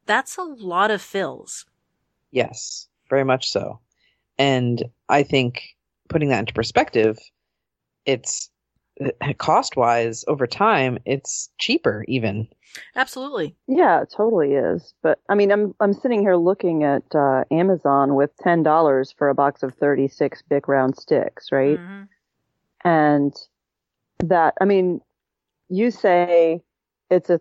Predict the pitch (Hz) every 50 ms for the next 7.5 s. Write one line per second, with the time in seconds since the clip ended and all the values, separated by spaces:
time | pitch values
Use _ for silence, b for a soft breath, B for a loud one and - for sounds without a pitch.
0 | - _ - 180 196 196 185 185 175 165 156 165 - 180 175 165 - - 151 -
1 | 151 147 147 147 - 143 143 - - 196 180 175 160 147 147 156 - - 175 180
2 | - 160 147 - 139 135 131 135 - 180 180 170 165 165 175 214 226 202 160 147
3 | 147 165 151 156 156 151 151 147 175 165 156 - - _ _ - 190 180 160 151
4 | 156 - - - _ - _ - 160 156 151 147 143 147 147 - _ _ _ _
5 | _ _ _ _ - 160 165 160 165 139 131 131 143 - _ _ _ - 185 -
6 | - 202 180 - - - - 214 190 196 180 180 185 - _ _ - 156 160 -
7 | - _ - 170 160 - 175 131 139